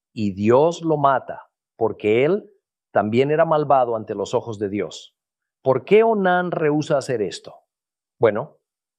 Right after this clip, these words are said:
se nos dice que fue porque el hijo producido no iba a ser suyo. Permítanme analizar minuciosamente esto un poco más. El hermano que falleció, Er, era el primogénito.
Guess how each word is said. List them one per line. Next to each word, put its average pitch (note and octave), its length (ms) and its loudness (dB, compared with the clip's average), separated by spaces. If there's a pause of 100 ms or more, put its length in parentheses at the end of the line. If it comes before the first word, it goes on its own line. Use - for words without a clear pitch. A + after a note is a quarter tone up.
(220)
se B2+ 160 0
nos B2 180 -2
dice D#3+ 280 -4
que D#3 120 -4
fue D#3 200 -2
porque D3+ 280 -2
el C#3+ 100 -2
hijo D3+ 220 -2
producido D3 640 -4
no D3 140 -2
iba D#3 160 -2
a D3 40 -4
ser E3+ 220 -6
suyo. F#3+ 440 -8 (840)
Permítanme G3 680 0
analizar E3+ 520 2
minuciosamente D#3 1000 -2
esto D#3 220 -2
un C3 120 -2
poco C3 240 -2
más. - 480 -6 (480)
El A2+ 180 2
hermano C#3+ 520 2
que A#3+ 100 -8
falleció, F#3+ 800 -4 (300)
Er, G#2+ 280 2 (600)
era C3 280 4
el B2 140 -2
primogénito. F#2+ 800 -6